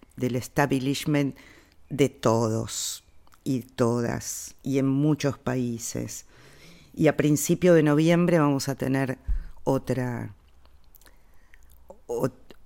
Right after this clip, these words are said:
otras noticias más que s-, van a ir apareciendo. Bueno, hoy más cortito, al pie, a lo esencial, y lo esencial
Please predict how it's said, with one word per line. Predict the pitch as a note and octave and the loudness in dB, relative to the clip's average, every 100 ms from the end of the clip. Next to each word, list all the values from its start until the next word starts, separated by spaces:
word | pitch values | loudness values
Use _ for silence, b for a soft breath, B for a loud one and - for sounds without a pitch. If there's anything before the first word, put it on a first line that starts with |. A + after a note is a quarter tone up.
| - - | -20 -8
otras | - D#3 C#3+ B2 - - - | 0 0 2 -2 -4 -10 -2
noticias | D3 C#3 D3 C#3 - C3+ G#2 | 2 2 0 -2 -2 -2 0
más | C3 B2+ - | -2 -2 -6
que | - B2+ | -8 -10
s-, | - - | -10 -12
van | - C#3 | -4 -2
a | C3 | 0
ir | C3+ | 0
apareciendo. | C3+ - B2+ B2+ - B2+ A#2+ A2+ A2+ A2+ - b b b b b b b b b b b b b b b b b b - - - | 0 -2 -2 -2 0 0 -2 -4 -6 -10 -16 b b b b b b b b b b b b b b b b b b -20 -20 -2
Bueno, | - G#3+ F3+ D#3+ - - - | 6 8 8 4 -2 -16 4
hoy | F#3+ F#3+ F3+ E3 D3+ - | 6 6 6 4 0 -4
más | E3+ D#3+ | 0 0
cortito, | - D#3 C#3 F#3 F#3 G3+ G3+ - | 2 0 2 0 2 4 4 4
al | C#3 C3+ | -2 -4
pie, | - E3 F3 F#3 - - | 0 4 6 4 2 -2
a | C#3 | -4
lo | C#3 C#3+ | -2 -2
esencial, | - C#3 C3+ C3+ - F3 E3+ F3 F#3+ G3 - _ b b b b b | 0 0 0 0 2 4 6 6 4 0 -4 _ b b b b b
y | C#3 | -2
lo | C3 | 0
esencial | C3+ C#3+ C3+ B2+ - D#3 D#3 D#3+ | 0 0 0 0 2 2 2 0